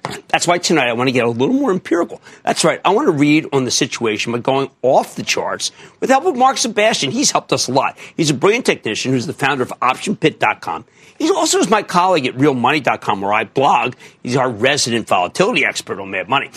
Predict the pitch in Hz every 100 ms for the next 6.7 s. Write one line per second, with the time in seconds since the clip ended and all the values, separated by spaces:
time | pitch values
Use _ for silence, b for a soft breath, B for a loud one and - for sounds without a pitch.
0 | B B - - 294 370 392 370 180 143
1 | 165 147 131 - 131 113 - 101 101 110
2 | - B B - 170 - 202 294 - 208
3 | 139 120 131 - - - 127 127 127 117
4 | 107 147 b b - 196 196 202 - 226
5 | 190 - 214 247 233 170 160 123 117 123
6 | - 123 120 - 208 131 -